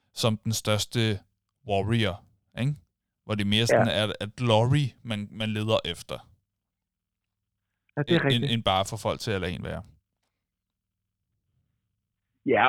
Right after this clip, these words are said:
Speaker 2: og, og, og så er det jo også måske relativt sjældent, at vi faktisk sådan er oppe i, i enden, hvor vi siger, "Det der, det er kraftet med en god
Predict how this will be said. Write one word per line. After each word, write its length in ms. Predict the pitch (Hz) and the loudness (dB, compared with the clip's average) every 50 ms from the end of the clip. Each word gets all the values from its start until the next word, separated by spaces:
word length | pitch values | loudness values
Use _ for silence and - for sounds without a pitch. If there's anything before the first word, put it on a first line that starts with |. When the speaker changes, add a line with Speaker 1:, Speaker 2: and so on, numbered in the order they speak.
| 139 - | 4 4
Speaker 2:
og, 60 | 143 123 135 127 131 | 4 6 6 6 6
og, 40 | 117 127 - | 4 4 2
og 60 | - - | 2 0
så 40 | - 123 | 2 2
er 40 | 113 - | 4 6
det 40 | 151 | 6
jo 140 | 147 135 | 8 8
også 280 | 120 110 113 123 - - - - - - _ _ _ 120 113 107 - 104 - - - _ _ 120 | 8 6 6 4 2 -4 -10 -12 -14 -16 _ _ _ -14 -14 -14 -14 -16 -20 -20 -20 _ _ -2
måske 220 | 117 - - - 110 113 | -2 0 2 2 4 4
relativt 360 | 113 120 147 - - 147 135 131 - | 6 4 4 4 4 4 4 4 4
sjældent, 280 | 127 113 123 135 135 - - | 4 6 6 4 2 2 0
at 100 | 127 117 | 2 2
vi 80 | 113 107 - 117 | 2 4 4 2
faktisk 340 | 104 107 - 131 113 - - - - | 2 2 2 0 0 0 -4 -6 0
sådan 180 | - 127 117 110 - 117 | 4 4 4 6 6 4
er 40 | 120 - | 4 4
oppe 340 | - 120 113 117 117 - 143 135 - - 131 | 4 4 4 4 4 4 4 4 4 4 6
i, 0 | 120 120 120 - 135 | 6 6 6 6 4
i 20 | 135 135 123 | 4 6 4
enden, 160 | 117 117 123 120 | 4 6 6 6
hvor 100 | 113 104 113 | 6 4 4
vi 40 | 110 - | 2 2
siger, 160 | - 113 104 101 - - _ _ _ _ - | 4 4 4 4 0 -6 _ _ _ _ 4
"Det 160 | 147 156 156 | 6 8 8
der, 180 | 151 135 120 110 123 | 8 8 8 8 8
det 80 | 131 123 120 | 8 8 8
er 40 | 117 - 120 | 8 6 2
kraftet 420 | 110 107 110 110 - 117 107 104 | 2 2 2 2 4 4 4 6
med 80 | 104 107 | 6 6
en 80 | 107 104 - 104 | 4 4 4 4
god 120 | 104 - | 4 4